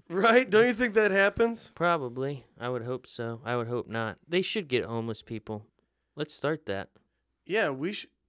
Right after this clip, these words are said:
Speaker 1: like, us. I could be
Speaker 2: maybe we, like, r-, start an, an agency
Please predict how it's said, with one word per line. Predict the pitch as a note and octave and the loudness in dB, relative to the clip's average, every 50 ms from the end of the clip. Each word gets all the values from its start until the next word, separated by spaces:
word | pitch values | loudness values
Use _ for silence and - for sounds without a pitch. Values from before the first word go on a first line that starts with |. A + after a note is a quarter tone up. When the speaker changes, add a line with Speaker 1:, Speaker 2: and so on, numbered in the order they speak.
| _ | _
Speaker 1:
like, | - D#3 E3 D#3+ D#3 - - _ _ _ _ _ _ _ | -2 0 0 0 -2 -6 -18 _ _ _ _ _ _ _
us. | D3+ F3+ G3+ D#3 - - - - - _ | -2 -2 -2 -2 -4 -8 -12 -14 -10 _
I | B2+ C#3+ F3 | -2 -2 -2
could | F#3 - F#3 F3 D3+ | -2 -4 -8 -8 -4
be | D#3 D3+ C#3+ C#3 C3+ C3 B2 A#2+ _ _ _ _ _ _ _ _ _ _ _ _ _ _ _ _ _ _ | -6 -4 -4 -4 -6 -8 -10 -14 _ _ _ _ _ _ _ _ _ _ _ _ _ _ _ _ _ _
Speaker 2:
maybe | B2 C#3 E3 E3 E3+ D3+ | 0 0 2 2 0 0
we, | B2 A#2 B2+ C#3 C#3+ D3 C#3+ C#3 - - | 0 0 -2 0 0 -2 -4 -6 -8 -6
like, | B2 B2 A2+ G#2+ - - _ _ _ - | -4 -2 -2 -4 -6 -10 _ _ _ -10
r-, | A2 A2 A2+ - - _ _ _ _ - | -6 -6 -6 -6 -10 _ _ _ _ -16
start | - - - C3 C3 C3+ | -14 -2 2 2 2 2
an, | C3 A#2+ A2+ G2+ - _ _ _ _ _ _ _ - | 2 -2 -4 -8 -12 _ _ _ _ _ _ _ -10
an | A2+ A2 G#2 - | -10 -10 -10 -8
agency | - A#2 C#3 D#3 D#3 C3 C3 A#2+ - - - - A2 G2 F#2+ G2+ A2 | -4 -2 -2 0 0 0 -2 -4 -4 -8 -10 -8 -6 -6 -6 -8 -12